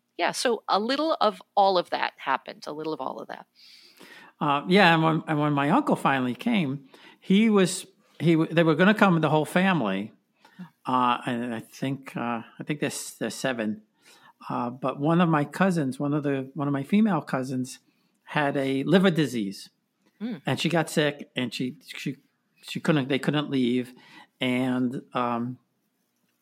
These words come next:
Speaker 2: I guess what happened was they didn't have the money to come over. But anyway, one of the padronis came over,
Speaker 1: Mm-hmm.
Speaker 2: and they, they couldn't come to the U S first. They had to go to Canada,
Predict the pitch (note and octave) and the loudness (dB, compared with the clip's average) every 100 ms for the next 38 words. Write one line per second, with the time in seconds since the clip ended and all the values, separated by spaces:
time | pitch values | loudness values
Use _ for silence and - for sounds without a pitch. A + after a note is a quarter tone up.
0 | - D3+ D#3+ - D3 C3 C#3 D3 C3 B2 | -2 2 2 2 0 2 2 0 -2 -2
1 | B2 A#2+ A2+ - - B2 - B2+ C3+ _ | -2 -4 -6 -12 -10 -10 -8 -12 -14 _
2 | _ _ _ _ _ _ - C3 B2+ B2+ | _ _ _ _ _ _ -6 -2 0 -2
3 | A#2+ B2 B2 B2 - B2 A#2+ A#2 B2+ C3+ | -2 -2 -2 -2 -4 -4 -2 -4 -2 0
4 | D#3 C#3 B2+ B2+ - - _ _ _ _ | 0 2 0 -2 -10 -20 _ _ _ _
5 | D3 D3 C#3+ C#3 C3+ - D#3+ D#3+ C#3+ D3+ | -2 0 2 0 -4 -2 0 2 2 4
6 | D3 - D3+ C#3+ C3+ B2+ C3+ D3 - _ | 0 -2 -2 -2 -2 -2 -2 -4 -10 _
7 | _ - E3+ F3 C#3+ C#3+ C#3 C#3 C3+ - | _ -20 -10 -2 2 2 2 2 -2 -8
8 | _ _ _ _ - C#3+ C#3+ D3 D3+ - | _ _ _ _ 0 4 4 2 -2 -8
9 | _ _ _ _ _ D#3+ E3 G3 G3 F#3 | _ _ _ _ _ 2 6 6 6 4
10 | F#3 E3 D#3+ F3+ F#3 - - - _ _ | 4 2 4 4 2 -2 -12 -20 _ _
11 | - E3+ A#2+ - C3 C3+ D3 D3+ D3+ - | -2 0 0 -2 -4 -2 -2 0 -4 -8
12 | _ - F3+ D#3+ A#2 C3 | _ 2 4 4 0 -4